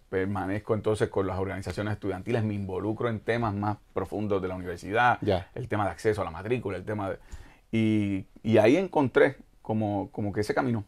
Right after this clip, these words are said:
Speaker 1: Y de ahí entonces, pues, lo demás vino, bueno, por adición.
Speaker 2: Entonces, ahora que ya te, te, te creces, estás en la universidad, y si miramos un poco atrás, eh, ¿de dónde sale el liderazgo?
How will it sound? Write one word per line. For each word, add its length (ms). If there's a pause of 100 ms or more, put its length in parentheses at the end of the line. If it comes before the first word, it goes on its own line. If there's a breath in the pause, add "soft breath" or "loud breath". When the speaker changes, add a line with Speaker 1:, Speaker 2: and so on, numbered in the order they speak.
(200)
Speaker 1:
Y 180
de 120
ahí 140
entonces, 400
pues, 140
lo 120
demás 260
vino, 380 (160)
bueno, 220 (120)
por 140
adición. 460
Speaker 2:
Entonces, 540 (180)
ahora 420
que 220
ya 460 (100)
te, 460
te, 380
te 200
creces, 720
estás 240
en 60
la 60
universidad, 580 (760 soft breath)
y 140
si 160
miramos 400
un 80
poco 280
atrás, 580 (160)
eh, 100 (140)
¿de 300
dónde 380
sale 320
el 100
liderazgo? 600